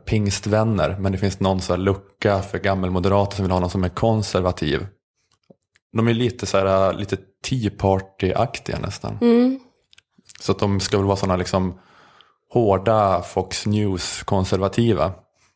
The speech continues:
Speaker 1: Inte såna sjungande pingstvänner. Det är det jag tänker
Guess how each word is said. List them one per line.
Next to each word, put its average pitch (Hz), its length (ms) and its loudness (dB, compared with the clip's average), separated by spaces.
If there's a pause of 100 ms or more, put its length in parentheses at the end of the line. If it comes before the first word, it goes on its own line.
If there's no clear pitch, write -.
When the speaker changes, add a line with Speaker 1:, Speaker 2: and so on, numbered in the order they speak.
(260)
Speaker 1:
Inte 98 180 -4
såna 87 220 -2
sjungande 92 420 -2
pingstvänner. 101 680 -2 (720)
Det 110 80 0
är - 20 2
det 104 60 4
jag 90 120 0
tänker 90 380 -4